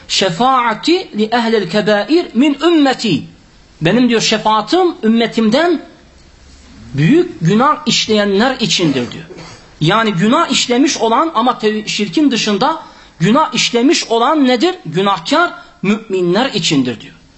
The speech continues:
"Li ehlil kebair." Yani günahlar işleyen müminler için şefaatim haktır diyor. O halde burada üzerinde durulması gereken nokta bu. Devam ediyoruz.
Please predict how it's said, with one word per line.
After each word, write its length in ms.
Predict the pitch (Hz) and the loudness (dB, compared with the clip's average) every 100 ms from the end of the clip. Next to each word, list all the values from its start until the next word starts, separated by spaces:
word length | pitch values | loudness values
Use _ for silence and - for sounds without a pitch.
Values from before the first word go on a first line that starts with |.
| - - - - | -20 -20 -8 -2
"Li 60 | |
ehlil 340 | 160 202 233 226 | 0 2 0 2
kebair." 520 | 240 233 254 339 302 165 - - - - _ | 0 2 2 2 0 -2 -16 -20 -20 -20 _
Yani 220 | 147 160 | 0 2
günahlar 680 | 165 202 220 165 208 302 320 | 2 2 0 0 0 0 0
işleyen 460 | 247 - 220 220 285 | -2 -2 0 2 4
müminler 600 | 247 226 208 202 196 254 | 2 0 -2 0 2 0
için 480 | 247 180 - 339 - - - - | -2 -2 0 0 -2 -8 -20 -8
şefaatim 640 | - 175 185 180 165 285 | -4 -2 0 0 2 2
haktır 460 | 214 330 - 277 151 | 2 -4 -4 -4 -4
diyor. 160 | 113 - - - _ _ _ - | -8 -10 -20 -20 _ _ _ -6
O 140 | 214 196 | -2 0
halde 320 | 165 143 156 | 0 -2 0
burada 420 | 233 156 247 285 - - - | 0 0 -2 -4 -12 -14 -6
üzerinde 520 | 220 196 165 151 147 | -2 0 0 0 0
durulması 440 | 208 180 156 156 | 0 0 -2 -2
gereken 440 | 160 180 160 151 160 | -4 -2 -2 0 0
nokta 340 | 233 240 196 | 0 -2 -4
bu. 120 | 160 | -2
Devam 260 | 277 311 220 | 0 0 0
ediyoruz. 540 | 151 120 101 - - | -2 -6 -10 -10 -12